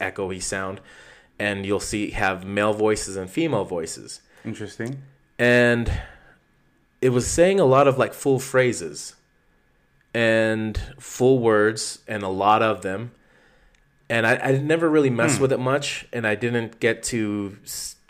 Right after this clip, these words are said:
Speaker 1: really check the settings out. And this was Elisa's first time messing with it also.
Speaker 2: Okay.
Speaker 1: But at this, at,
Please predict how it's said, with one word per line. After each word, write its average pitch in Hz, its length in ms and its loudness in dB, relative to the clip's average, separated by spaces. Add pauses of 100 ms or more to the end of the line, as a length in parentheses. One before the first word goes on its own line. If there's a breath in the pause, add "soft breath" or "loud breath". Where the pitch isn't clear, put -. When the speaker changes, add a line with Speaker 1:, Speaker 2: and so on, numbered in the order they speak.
Speaker 1:
really 110 220 0
check - 320 -4
the - 80 -6
settings 110 420 0
out. 113 180 6
And 113 140 -2
this 135 140 2
was 127 200 4
Elisa's 110 420 -2
first - 280 -2
time 95 220 -4
messing 98 300 -6
with 92 120 -6
it 78 60 -6
also. 90 520 -6 (140)
Speaker 2:
Okay. 107 340 -6 (640 soft breath)
Speaker 1:
But 160 540 4 (1040 loud breath)
at 131 160 -4
this, - 340 -6
at, 127 360 -2